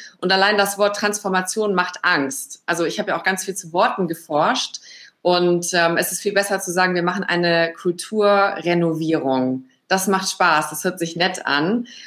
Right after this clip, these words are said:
Und, ähm, die Worte bewirken eben auch, wie bereit unser Gehirn ist, es aufzunehmen. Wenn wir nachher noch Zeit haben, erzähle ich auch ein paar lustige Tiergeschichten. Und das habe ich ja auch gemacht, <laughs> Michael, als du, äh, mich auf der Bühne, ähm, gesehen hast.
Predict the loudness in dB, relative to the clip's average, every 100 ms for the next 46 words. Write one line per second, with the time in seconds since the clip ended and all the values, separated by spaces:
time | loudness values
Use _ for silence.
0 | -4 0 0 2 2 2 2 2 2 2
1 | 2 2 2 4 4 2 0 4 2 2
2 | 0 2 2 0 2 2 0 -4 -4 -2
3 | 0 0 0 -2 -2 -2 0 0 0 -4
4 | -8 -2 0 0 -4 -6 -4 -2 0 0
5 | 0 -6 -20 -12 0 2 2 0 0 0
6 | 0 0 0 0 -2 0 -2 -2 -2 -2
7 | -2 -4 -4 -4 -4 -4 -4 -6 -8 -8
8 | -6 -4 -2 -2 -2 -2 0 -2 0 0
9 | 0 0 -2 0 0 2 2 0 -2 -6
10 | -8 -2 2 4 4 4 4 2 0 0
11 | 0 2 2 2 -2 -4 -6 -2 0 2
12 | 2 2 0 0 -2 -4 0 0 0 0
13 | -2 -8